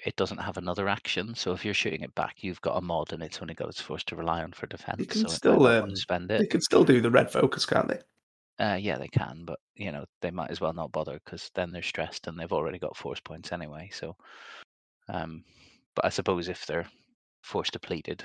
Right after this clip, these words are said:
Speaker 1: possibly, y-, or a one force Jedi, they might
Speaker 2: Yeah.
Speaker 1: wanna do it, but, um, yeah, I mean,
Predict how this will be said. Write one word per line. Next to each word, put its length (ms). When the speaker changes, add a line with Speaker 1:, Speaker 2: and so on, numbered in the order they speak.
Speaker 1:
possibly, 720
y-, 80
or 320
a 100
one 200
force 260
Jedi, 340
they 60
might 160
Speaker 2:
Yeah. 120
Speaker 1:
wanna 200
do 120
it, 120
but, 180
um, 460
yeah, 260
I 40
mean, 320